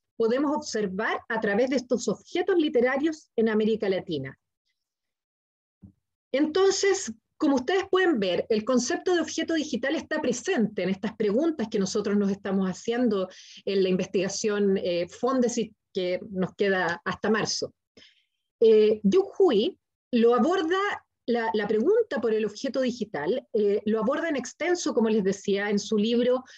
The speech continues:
On the Existence of Digital Objects, donde para llegar a la definición de objeto digital, realiza un recorrido que transita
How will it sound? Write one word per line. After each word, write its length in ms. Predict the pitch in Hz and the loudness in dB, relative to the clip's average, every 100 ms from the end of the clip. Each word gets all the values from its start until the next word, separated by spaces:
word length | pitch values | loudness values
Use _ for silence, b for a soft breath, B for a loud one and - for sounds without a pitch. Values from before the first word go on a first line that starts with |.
| B | B
On 180 | 240 220 | -2 0
the 60 | 214 | -2
Existence 600 | 220 294 - 277 277 247 | -4 -8 -4 -4 -2 2
of 180 | 220 214 - | 0 -2 -6
Digital 520 | 220 233 233 233 - | -2 0 0 0 0
Objects, 580 | 240 226 - 214 240 - _ B B | 0 0 -2 -4 -4 -20 _ B B
donde 480 | 208 240 415 285 262 | 0 4 4 4 2
para 200 | 247 233 | 2 2
llegar 360 | 220 240 294 453 403 | 4 4 4 2 4
a 40 | |
la 80 | 269 | 4
definición 800 | 233 240 220 190 - 311 262 190 | 2 2 0 0 -2 0 2 2
de 240 | 214 220 | 0 0
objeto 440 | 185 - - 226 226 | -2 -6 -4 0 0
digital, 580 | 214 214 - 160 185 220 b b - | -2 -4 -4 -2 -2 -4 b b -4
realiza 400 | 233 277 311 359 | -2 -2 0 0
un 80 | 330 | 0
recorrido 560 | 294 247 226 311 359 | -2 -2 -2 0 -2
que 100 | 330 | -2
transita 640 | 240 233 220 - 311 - | -4 -2 -2 -2 -4 -4